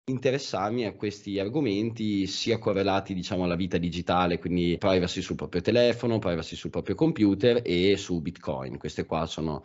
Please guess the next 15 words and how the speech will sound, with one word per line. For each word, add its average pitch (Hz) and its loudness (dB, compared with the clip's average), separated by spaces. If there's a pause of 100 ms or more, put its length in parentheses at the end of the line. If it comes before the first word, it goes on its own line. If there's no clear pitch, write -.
in 90 -4
generale 95 2
tre 104 0
tematiche 95 0
che 85 2
mi 85 2
interessano 87 0
molto, 85 0
soprattutto 123 2
telefoni 110 2
e 95 2
Bitcoin 90 -4
sono 90 -4
i 90 0
miei 85 0